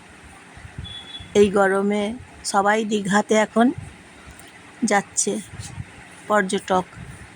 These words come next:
বেড়াতে যাচ্ছেন সবাই দীঘাতে। প্রচণ্ড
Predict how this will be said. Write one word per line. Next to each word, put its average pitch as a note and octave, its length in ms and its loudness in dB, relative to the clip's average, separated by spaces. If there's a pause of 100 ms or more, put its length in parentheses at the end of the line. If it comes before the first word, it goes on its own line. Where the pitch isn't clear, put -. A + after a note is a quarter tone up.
(960)
বেড়াতে G#3 360 2
যাচ্ছেন G3 440 2 (140)
সবাই F#3 360 2 (800)
দীঘাতে। F#3+ 460 2 (2500)
প্রচণ্ড A#3 460 6